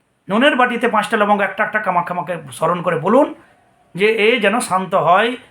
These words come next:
বাধ্য হয়, গেঁথে দিন। পাঁচটা গাঁথার পরে ওই বাটিটা ভালো জায়গায় তুলে রাখুন, চাপা দেবেন না। ঠাকুর ঘরে রাখতে পারেন, সিংহাসনের তলায় রাখতে পারেন, মাথায় রাখতে পারেন, কোনো শেলফে রাখতে পারেন, কিন্তু বদ্ধ জায়গায় নয়,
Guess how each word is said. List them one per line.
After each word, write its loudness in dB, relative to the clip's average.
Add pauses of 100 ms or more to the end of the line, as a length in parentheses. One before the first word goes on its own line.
(120)
বাধ্য 0
হয়, 0
গেঁথে 2
দিন। -2 (160)
পাঁচটা 0
গাঁথার 0
পরে 2
ওই 2
বাটিটা -2 (460)
ভালো 0
জায়গায় 0
তুলে 2
রাখুন, 0
চাপা 0
দেবেন -6
না। -14 (640)
ঠাকুর -4
ঘরে 2
রাখতে -2
পারেন, -2
সিংহাসনের -6
তলায় 0
রাখতে -6
পারেন, -4
মাথায় -4
রাখতে -6
পারেন, 0 (300)
কোনো -2 (180)
শেলফে -4
রাখতে -2
পারেন, -4 (760)
কিন্তু -6 (280)
বদ্ধ 0
জায়গায় -6
নয়, -8